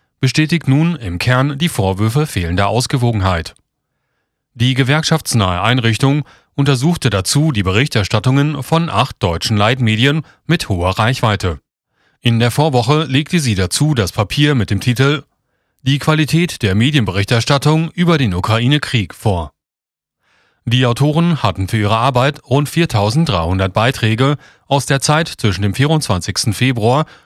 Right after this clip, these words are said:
und dem einunddreißigsten Mai ausgewertet. In der Zeit danach habe die Berichterstattung zum Ukraine-Krieg insgesamt nachgelassen. In die Analyse mit einbezogen hatte man Frankfurter Allgemeine Zeitung,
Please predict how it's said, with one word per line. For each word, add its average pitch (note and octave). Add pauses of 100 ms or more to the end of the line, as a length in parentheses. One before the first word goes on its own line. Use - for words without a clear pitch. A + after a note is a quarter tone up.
und C3+
dem D3+
einunddreißigsten C3
Mai F2+
ausgewertet. G2+ (800)
In A#2+
der A#2+
Zeit D3
danach A#2+
habe F#2
die F#2+
Berichterstattung B2
zum F#2
Ukraine-Krieg A2+ (260)
insgesamt A#2+
nachgelassen. F#2+ (720)
In B2+
die B2+
Analyse C#3
mit G#2
einbezogen A#2+
hatte G#2
man C3+
Frankfurter D#3
Allgemeine F2+
Zeitung, B2+